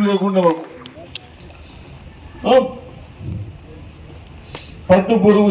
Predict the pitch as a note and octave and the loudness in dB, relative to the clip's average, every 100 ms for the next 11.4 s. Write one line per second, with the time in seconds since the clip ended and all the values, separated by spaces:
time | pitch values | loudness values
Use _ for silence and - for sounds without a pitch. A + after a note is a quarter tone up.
0 | F#3+ G3+ G#3 G3 F3 F#3 F3 E3+ D#3 - | 2 2 2 2 4 4 2 0 -2 -4
1 | - - - - - - - - - - | -16 -20 -20 -20 -20 -20 -20 -20 -18 -6
2 | F3+ A3 G#3+ A3 G3+ G3 G3+ G#3+ G3+ G3 | -4 -4 -2 0 0 -2 -4 -2 -2 -2
3 | E3+ D3 - - - - - - - - | -4 -6 -14 -18 -20 -20 -18 -18 -18 -20
4 | - - - - - - - F3+ F3+ B3 | -20 -18 -18 -18 -14 -14 0 2 2 0
5 | F#3+ A3+ A3+ G#3+ G#3+ A3+ A3+ - - - | -2 -2 -2 -4 -4 -4 -8 -14 -20 -20
6 | - - D3 F#3 G3+ G3 E3+ F3 E3+ D#3 | -20 -12 -2 0 2 0 2 2 2 0
7 | C3+ - - - E3 - - - - - | -10 -16 -20 -16 -16 -16 -18 -18 -18 -18
8 | - - F3 F#3 E3 E3+ F#3+ G3+ G#3+ G#3+ | -16 -14 -6 -2 6 6 6 2 0 2
9 | G#3 G3+ G#3 G3+ G3+ G#3 G#3 G3 F#3+ F#3 | 0 -2 -2 -2 -2 0 0 0 0 -2
10 | F#3+ F3 - - - - - - F3+ F3+ | -2 -4 -6 -16 -20 -20 -18 -4 0 2
11 | F3+ G3+ G3 F#3 | 0 -4 -4 -4